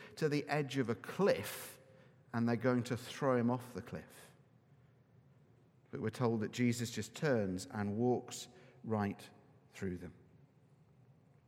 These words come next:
So good news to the poor, freedom for the prisoners, recovery of sight to the blind, the year of the Lord's favor, and no vengeance.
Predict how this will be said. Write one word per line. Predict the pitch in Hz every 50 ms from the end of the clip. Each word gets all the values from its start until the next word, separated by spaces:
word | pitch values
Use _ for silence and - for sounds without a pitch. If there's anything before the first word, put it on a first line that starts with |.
| - - - - - - - - - - - - - - - - - - - - -
So | - 160 147
good | 127 - 226 220 208
news | 214 208 202 196
to | - 196
the | 175 160
poor, | - - - 131 117 98 90 - - -
freedom | - - - 196 202 208 196 196 190 170
for | - 175
the | 160 147
prisoners, | - - 156 139 127 - 110 101 - -
recovery | 120 - - - 214 202 202 190 180
of | 165
sight | - - - 180 175 165 - -
to | 156
the | 139 147
blind, | 123 139 135 123 117 110 101 95 95 - - - - - - - -
the | 131
year | 127 131 147 175 196 196 202 196
of | - - 165 160 143 143
the | 156 147
Lord's | 139 139 139 139 135 135 120 - - -
favor, | - - 127 120 117 107 95 - 80 80 - - - - - - - - - - - - - - - - -
and | 117 117 117 113
no | 117 117 117 113
vengeance. | 98 107 104 101 95 - 92 87 - - - - - - - -